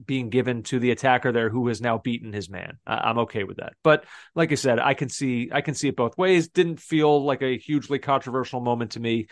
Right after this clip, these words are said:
Maybe Chelsea fans would disagree. Um, it maybe is a, a, a tribal, <laughs> a tribal moment. Um, but Haaland then converts the penalty. It's one nil. And then just, uh,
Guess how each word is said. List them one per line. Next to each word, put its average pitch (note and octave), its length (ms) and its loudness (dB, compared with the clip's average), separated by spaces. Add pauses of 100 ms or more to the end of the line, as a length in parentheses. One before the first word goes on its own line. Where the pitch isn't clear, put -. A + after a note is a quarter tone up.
(280)
Maybe A#2+ 200 2
Chelsea A#2+ 320 0
fans A2 240 -6
would G#2 100 -8
disagree. C3 600 0 (340)
Um, G2 340 -8 (180)
it G#2+ 240 -10
maybe G2+ 300 -4
is G2 120 -6
a, G2+ 100 -2
a, - 240 -2 (120)
a C3 60 -2
tribal, G#2+ 540 2 (240)
<laughs> - 220 -20
a - 60 -14
tribal A2+ 380 0
moment. F#2+ 340 -12 (400)
Um, A#2 340 0
but B2+ 320 4
Haaland D3 340 6
then C3+ 140 2
converts A#2+ 320 -4
the A2 60 -16
penalty. F#3 320 4
It's C#3 160 2
one B2 240 0
nil. F#3+ 320 2 (400)
And C#3+ 260 -6
then F3+ 380 -6 (300)
just, E3+ 300 -2
uh, E3 340 6